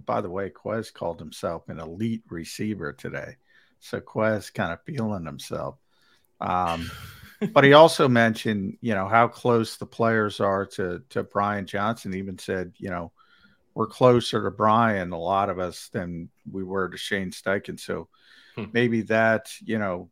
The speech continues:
Speaker 1: connection that Nick Sirianni always preaches, because Jason Kelce mentioned the other day that Brian was hanging out in the offensive line room. So, you know, that's a positive as well.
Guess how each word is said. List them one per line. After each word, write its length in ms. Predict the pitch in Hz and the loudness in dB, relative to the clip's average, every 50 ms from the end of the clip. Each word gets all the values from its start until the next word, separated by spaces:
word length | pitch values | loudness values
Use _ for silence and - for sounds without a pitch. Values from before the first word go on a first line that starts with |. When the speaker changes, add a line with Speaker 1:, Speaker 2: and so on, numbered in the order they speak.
| _ _ _ _ _ _ _ | _ _ _ _ _ _ _
Speaker 1:
connection 800 | - - 123 110 104 104 107 - - - - 110 104 95 92 90 | -6 -4 -2 0 0 0 -2 -4 -6 -4 -4 -2 -2 -2 -4 -4
that 180 | 90 90 92 - - | -6 -8 -8 -6 -6
Nick 180 | 107 104 92 | -6 -6 -6
Sirianni 720 | - - - 113 104 98 92 92 92 92 95 101 98 92 90 | -8 -6 -4 -2 -2 0 0 0 0 0 0 -2 -2 -2 -2
always 300 | 90 95 98 95 90 - | -2 -2 -4 -4 -6 -10
preaches, 560 | - - 113 107 104 92 - - 104 98 92 | -6 -2 -2 -2 -2 -2 -4 -4 -6 -6 -6
because 340 | - - - - 120 107 - | -8 -10 -6 -4 -2 -4 -2
Jason 380 | - - 127 127 123 - 120 104 | 0 2 2 2 2 0 -2 -2
Kelce 440 | - - 110 110 113 - - 104 95 | 0 2 2 2 2 0 -4 -6 -4
mentioned 540 | 95 98 98 95 92 - 92 87 85 82 - _ _ _ _ _ _ _ _ _ _ _ _ _ _ | -4 -4 -4 -6 -6 -8 -10 -10 -10 -10 -14 _ _ _ _ _ _ _ _ _ _ _ _ _ _
the 140 | - 113 113 | 0 2 2
other 220 | 113 107 117 120 101 | 4 4 2 0 0
day 300 | 95 110 98 95 92 92 | 0 0 0 0 0 -2
that 300 | - 92 90 85 - _ | -2 -4 -8 -8 -6 _
Brian 340 | - 110 104 104 101 95 | 2 2 4 4 2 0
was 160 | 92 87 - - | -4 -6 -4 -2
hanging 300 | - 104 101 95 95 95 | -2 -2 0 0 0 0
out 160 | 92 90 85 | 0 0 -2
in 80 | - | -4
the 80 | 60 80 | -4 -4
offensive 580 | 90 92 92 92 - - 92 - - - - - | -2 -2 -2 -2 -2 -4 -4 -4 -6 -10 -8 -4
line 340 | 82 92 107 110 110 101 | -4 -2 -2 -2 -2 -4
room. 320 | 87 80 76 - - - - | -6 -8 -10 -10 -12 -14 -16
So, 360 | - - - 90 82 82 - _ _ _ _ _ _ _ _ _ _ _ _ _ _ | -12 -8 -8 -6 -6 -8 -10 _ _ _ _ _ _ _ _ _ _ _ _ _ _
you 100 | - 110 | -2 -2
know, 220 | 95 90 85 85 - | 0 0 -2 -2 0
that's 360 | - 110 110 113 113 - - | 2 4 4 4 4 2 -4
a 40 | - | -10
positive 760 | - - - 113 107 107 107 104 95 107 107 98 98 90 92 | -6 2 4 6 6 6 6 4 2 -2 -4 -2 -4 -4 -6
as 220 | 90 87 90 - | -6 -8 -8 -8
well. 640 | 107 104 113 117 120 117 113 113 113 110 107 - | -4 0 2 4 4 4 4 4 2 0 -2 -4